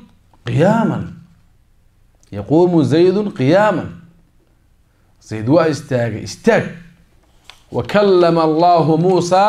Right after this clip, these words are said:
ha, takliiman. Kallama Allahu. Kallama takliiman.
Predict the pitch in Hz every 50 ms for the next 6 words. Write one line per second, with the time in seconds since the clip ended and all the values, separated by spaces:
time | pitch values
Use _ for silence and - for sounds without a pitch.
0 | 220 226 226 - - _ _ _ _ _ _ _ _ _ _ _ _ _ _ _
1 | _ 160 180 185 160 123 - - - - - _ _ _ _ _ _ _ _ _
2 | - _ - 139 - - - 131 165 208 254 269 277 269 254 226 196 156 127 -
3 | - - - - - _ _ _ _ _ _ _ _ _ _ _ _ _ - 233
4 | 233 226 208 196 185 175 175 165 160 160 160 156 151 139 127 104 101 98 - -
5 | - 185 180 170 156 143 135 127 127 127 143 175 208 202 - - - - _ _
6 | _ _ _ _ _ _ _ _ _ _ _ _ _ _ - - - - - 127
7 | 151 185 196 175 147 120 - 90